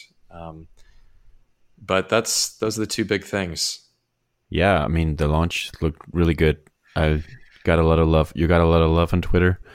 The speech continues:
Speaker 1: I did, and I got a lot of new signups on the, on both the, um,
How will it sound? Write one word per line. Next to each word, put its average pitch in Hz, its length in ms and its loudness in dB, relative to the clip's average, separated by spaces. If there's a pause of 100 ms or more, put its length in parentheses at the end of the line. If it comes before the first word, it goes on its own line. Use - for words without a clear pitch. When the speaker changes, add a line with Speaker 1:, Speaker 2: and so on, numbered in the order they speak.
(280)
Speaker 1:
I 117 80 -2
did, 151 340 4
and 110 100 0
I 104 60 0
got 113 140 2
a - 20 4
lot 117 180 4
of 127 60 0
new 123 120 0
signups 117 540 -2
on 113 120 -4
the, 107 360 -2
on 104 240 -8
both 104 300 -2
the, 104 260 -2
um, 95 380 -4